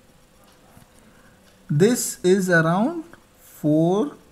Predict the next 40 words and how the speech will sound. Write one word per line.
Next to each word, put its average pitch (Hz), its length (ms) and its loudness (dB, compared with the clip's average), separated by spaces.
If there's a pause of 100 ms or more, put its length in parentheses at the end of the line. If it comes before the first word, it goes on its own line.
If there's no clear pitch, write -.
(180)
okay, 147 200 2
twelve. 143 340 4
This 170 140 0
is 233 120 -2
twelve, 147 440 2
okay? 214 260 -6
So 190 220 -4
twelve 196 320 0
millimeters. 147 500 -2
Now 147 120 -4
twelve 175 260 -2
millimeters 185 440 -2
divided 170 300 -2
by 190 120 -4
two 233 280 -8
is 220 160 -6
six. - 500 -8 (680)
So 170 180 -2
we 170 80 2
write 208 260 -2
six - 280 -2
here. 131 280 -2 (1080)
We 156 100 -2
dash 160 260 -2
after 170 260 -2
the 214 180 -2
northing. 165 520 -2 (420)
So 190 140 -2
the 214 120 0
six 233 240 -4
figure 247 260 0
grid 214 300 0
reference 226 540 0
is 214 180 2
simply 196 360 -4
nine 196 480 -2
five 214 420 -2
four 220 480 -2 (480)
eight 185 340 0
zero 180 580 -2